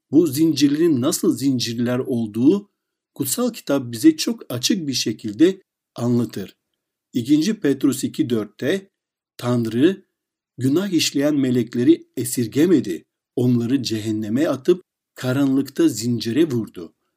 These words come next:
Yargılanacağı dek orada tutulacaklar, diyor kelam. Kutsal kitaba göre şeytan yeryüzünde bin yıl boyunca karanlık zinciriyle bağlanmış veya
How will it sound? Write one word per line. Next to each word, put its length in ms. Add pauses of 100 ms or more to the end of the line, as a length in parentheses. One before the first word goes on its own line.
(180)
Yargılanacağı 920
dek 220 (100)
orada 360
tutulacaklar, 880 (400)
diyor 280
kelam. 360 (600)
Kutsal 300
kitaba 360
göre 380 (340)
şeytan 720
yeryüzünde 720
bin 300
yıl 360
boyunca 640 (320)
karanlık 600
zinciriyle 920
bağlanmış 580
veya 340